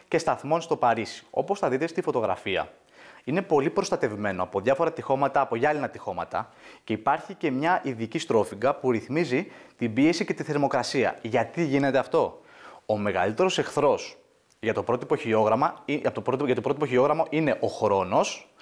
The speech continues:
σε συνδυασμό με τις συνθήκες της ατμόσφαιρας. Διότι, όπως μπορείς να σκεφτείς,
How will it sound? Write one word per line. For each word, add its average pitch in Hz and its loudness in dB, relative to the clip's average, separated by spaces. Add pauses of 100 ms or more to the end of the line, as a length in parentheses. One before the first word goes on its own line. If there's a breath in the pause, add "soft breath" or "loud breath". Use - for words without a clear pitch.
(140 loud breath)
σε - -2
συνδυασμό 131 2
με 220 2
τις 160 -4
συνθήκες 196 -2
της 202 -4
ατμόσφαιρας. 131 -2 (340 loud breath)
Διότι, 127 0
όπως 143 -2
μπορείς 127 2
να 127 0
σκεφτείς, - -4